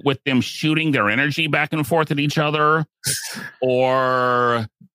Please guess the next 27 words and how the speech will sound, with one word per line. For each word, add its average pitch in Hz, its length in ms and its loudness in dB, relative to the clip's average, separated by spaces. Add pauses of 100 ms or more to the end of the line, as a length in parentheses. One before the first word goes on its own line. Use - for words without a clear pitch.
(220)
what 110 340 0
was 185 200 -2
going 202 320 2
on 190 280 4
there. 196 540 2 (580)
Um, 127 680 2 (960)
we 143 100 2
do 147 140 0
find, 147 280 -2 (140)
of 139 280 0
the 135 240 2 (140)
stuff 190 220 0
that 143 100 0
actually 160 500 0
happens, 156 680 0 (140)
um, 117 720 2
Nick 127 200 2
Fury 139 460 0
goes 123 300 0
back 117 320 -2
up - 200 -2
to 143 100 0
the 123 200 2
spaceship 123 580 0
with 117 160 2
his 131 180 0
wife. 117 480 0